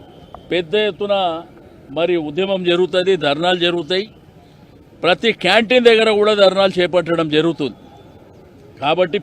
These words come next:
పేదవాళ్ళని, మధ్యతరగతి ప్రజల్ని కానీ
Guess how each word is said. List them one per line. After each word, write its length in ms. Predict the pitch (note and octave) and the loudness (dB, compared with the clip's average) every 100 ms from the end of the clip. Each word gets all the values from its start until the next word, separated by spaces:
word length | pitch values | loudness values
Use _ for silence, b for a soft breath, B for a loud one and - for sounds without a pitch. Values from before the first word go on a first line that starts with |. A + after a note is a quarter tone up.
| D3 | -4
పేదవాళ్ళని, 720 | E3+ F#3+ F#3 F3 F3 E3+ G3+ - - - - - - - B2+ | -2 0 0 2 0 -2 -8 -14 -20 -20 -20 -20 -20 -6 0
మధ్యతరగతి 760 | D#3 F#3 F3 F#3 F3 D#3+ F3 F3+ - - - - - | 2 4 4 4 2 0 0 0 -4 -20 -20 -20 -6
ప్రజల్ని 420 | C#3+ D#3 F#3+ F#3+ F#3 | -2 2 2 0 0
కానీ 200 | F3 E3+ | 0 0